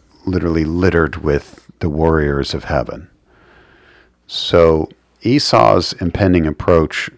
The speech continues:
shouldn't have struck terror into his heart. Like, he could have said,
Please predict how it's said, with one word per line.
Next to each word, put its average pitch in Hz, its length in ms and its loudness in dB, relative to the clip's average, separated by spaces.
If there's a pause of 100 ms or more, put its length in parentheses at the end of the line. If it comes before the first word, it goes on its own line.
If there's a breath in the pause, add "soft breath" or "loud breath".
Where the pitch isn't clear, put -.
(200)
shouldn't 107 540 0
have 78 340 -6 (280)
struck - 400 0 (120)
terror 85 400 4
into 73 360 -4
his - 160 -12
heart. 76 320 -4
Like, 76 180 -8
he 85 100 -10
could - 200 -8
have 76 100 -6
said, 71 320 -4